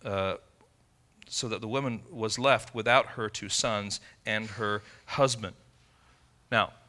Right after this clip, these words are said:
imagine going on a journey with your husband. Your husband dies.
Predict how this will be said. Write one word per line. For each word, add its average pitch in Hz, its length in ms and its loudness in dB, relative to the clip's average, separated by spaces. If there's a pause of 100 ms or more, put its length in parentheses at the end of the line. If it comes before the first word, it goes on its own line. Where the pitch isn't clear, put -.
(400)
imagine 131 340 0
going 135 200 0
on 131 120 4
a 147 60 -2
journey 127 460 0 (720)
with 107 120 -2
your 131 120 0
husband. 120 480 0 (1600)
Your - 80 -10
husband 120 340 -2
dies. 104 600 0